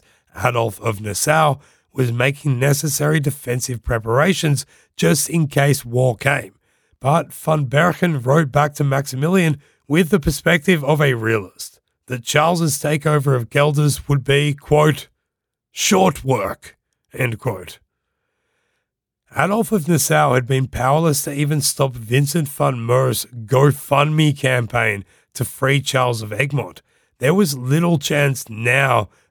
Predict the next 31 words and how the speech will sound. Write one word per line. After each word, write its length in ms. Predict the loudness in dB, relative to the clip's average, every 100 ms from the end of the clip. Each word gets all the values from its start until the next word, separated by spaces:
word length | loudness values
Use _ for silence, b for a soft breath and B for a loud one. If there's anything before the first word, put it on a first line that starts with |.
| -8
of 100 | -2
him 220 | -2 0
stopping 580 | -4 0 0 0 -2 -2
his 220 | -2 -4
comeback. 580 | -2 0 0 -4 -14 _ _ _ _
In 180 | -2 2
mid-March, 680 | 2 4 4 6 4 0 -4
his 260 | 0 0 0
fate 320 | 0 0 0
was 120 | -2
sealed 440 | 0 2 4 2
in 120 | 2 2
this 220 | 0 2
conflict 560 | 0 0 0 0 0
when 180 | 0 2
he 120 | 2
was 260 | 2 0 -2
taken 480 | -4 0 0 0 -4
prisoner 460 | -2 0 2 2
in 80 | 2
the 100 | 0
town 300 | 0 0 2
of 100 | 2
Arnhem 340 | 4 4 2 2
and 240 | 2 -2
promptly 500 | 0 0 0 -4 -4 -6 -2
kicked 280 | -2 0 2
out 200 | 2 2
of 80 |
the 80 | -2
city. 480 | -4 -4 -8 -14 _